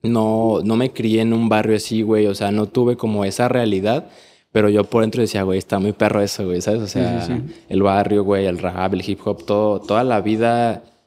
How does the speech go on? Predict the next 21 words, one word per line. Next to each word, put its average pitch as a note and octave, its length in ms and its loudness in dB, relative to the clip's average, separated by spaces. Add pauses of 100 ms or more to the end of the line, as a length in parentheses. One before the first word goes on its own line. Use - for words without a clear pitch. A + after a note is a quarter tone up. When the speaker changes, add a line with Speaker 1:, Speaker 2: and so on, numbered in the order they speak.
(440)
Speaker 1:
pues, D3 180 2 (320)
lo A#2 180 2
que A2+ 100 2
veo, G#2+ 200 4
güey, E2 160 -6
también, G2 320 -2
porque F2+ 220 -6
trataba F2+ 600 -10
de F#2 80 -4
ver G2 180 -4
cosas - 260 -4
cabronas, G2 400 2
güey, G2 120 -2
pero G#2 140 2
lo G2 120 4
que F#2+ 100 -2
veo F#2 100 2
de G#2 80 2
fuera D3 280 -2 (340)
estaba F#2+ 260 0
chido. F2+ 260 -6